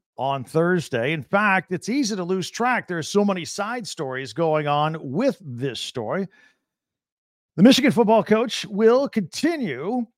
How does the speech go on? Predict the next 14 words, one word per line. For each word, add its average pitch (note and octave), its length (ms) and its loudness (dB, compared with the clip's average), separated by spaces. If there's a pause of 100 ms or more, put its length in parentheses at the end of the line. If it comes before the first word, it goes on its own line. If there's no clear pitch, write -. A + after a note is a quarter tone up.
(360)
to F3 100 -4
serve B3+ 360 0
the A3+ 80 -2
remainder A3 600 2
of F#3+ 160 -4
his F#3 240 -6
three-game G#3+ 540 -2
suspension G3+ 720 0
set G#3 420 0
forth G3+ 320 -2
by F#3+ 240 0
the F3 100 -2
Big G3 200 2
Ten. G3+ 400 4